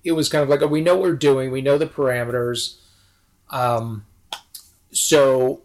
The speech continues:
you know, the world has changed a bit since, since Last Shift. We wanted to deepen the mythology. I think the biggest change was we didn't really want it to be a satanic cult. You know, we, we wanted to create our own mythology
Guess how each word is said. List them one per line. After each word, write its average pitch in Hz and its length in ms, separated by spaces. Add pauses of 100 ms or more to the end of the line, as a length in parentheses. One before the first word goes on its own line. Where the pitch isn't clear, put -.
you 175 160
know, 143 80
the 127 80
world 160 320
has 147 140
changed 143 360
a 147 40
bit 135 220
since, 147 340
since - 380
Last 135 240
Shift. 135 440 (560)
We 143 200
wanted 143 260
to 135 80
deepen 160 320
the 156 60
mythology. 127 1040 (200)
I - 60
think 180 160
the 170 100
biggest 180 440
change 143 400
was 135 640 (1120)
we 175 120
didn't 226 260
really 180 240
want 151 320
it 143 120
to 143 60
be 135 200
a 123 80
satanic 131 760
cult. - 360
You - 100
know, 131 100
we, 123 320 (600)
we 170 160
wanted 147 300
to 143 60
create 139 360
our 131 160
own 131 200
mythology 165 680